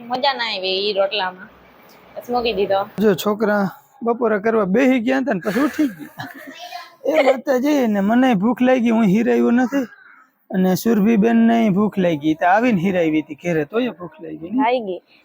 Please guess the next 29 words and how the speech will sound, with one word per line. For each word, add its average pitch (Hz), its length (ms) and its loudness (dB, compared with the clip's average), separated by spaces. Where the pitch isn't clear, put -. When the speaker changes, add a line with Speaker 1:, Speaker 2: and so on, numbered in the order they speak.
Speaker 1:
કેમ 320 180 0
કે 311 420 2
એમાં 285 200 0
એવું 311 160 0
થાય 330 140 0
કે 277 140 -4
સવારે 269 420 2
આમ 269 220 -2
બધા 269 160 0
અહીંયા 262 320 -2
નાસ્તો 285 300 -2
કરી 302 180 -2
લઈએ 370 180 0
ને, 330 100 -6
Speaker 2:
હા. 170 380 -6
Speaker 1:
પછી 277 460 0
પાછો 285 320 0
લંચ 269 240 2
બોક્સ 254 240 -2
ભરી 294 200 2
જાય 349 240 2
ને, 302 140 0
ઈ 269 40 2
દસ 311 240 2
વાગે 269 180 2
અમે 240 100 2
અહીંયા 214 160 2
નાસ્તો 208 340 -2
કરી. 202 280 -2